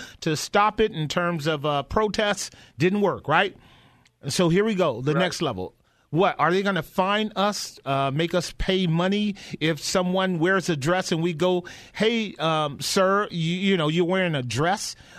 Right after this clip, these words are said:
Speaker 1: What, can they then di-, dictate for you and me reality?
Speaker 2: I, I really don't.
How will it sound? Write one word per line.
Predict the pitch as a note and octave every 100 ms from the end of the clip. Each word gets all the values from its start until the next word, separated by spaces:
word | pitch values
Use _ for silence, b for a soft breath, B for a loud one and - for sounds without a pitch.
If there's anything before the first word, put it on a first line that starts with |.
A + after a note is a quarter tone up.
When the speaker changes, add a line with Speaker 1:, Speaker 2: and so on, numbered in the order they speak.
| B
Speaker 1:
What, | D3+ F#3+ - A#2+ -
can | - E3+ E3+
they | G#3+ C4 B3 B C3+
then | D#3+ G3+ G3+
di-, | D#3 G3+ G#3 D#3
dictate | G3+ G3+ - E3+ D3
for | -
you | D#3 G3
and | F#3+
me | F#3 D3+ D#2 - _ _ _ _ _ _ _ -
reality? | C#3+ E3+ F3+ F3+ B2 C#3+ D#3
Speaker 2:
I, | D3
I | C#3
really | C3+ C3+ C3
don't. | A#2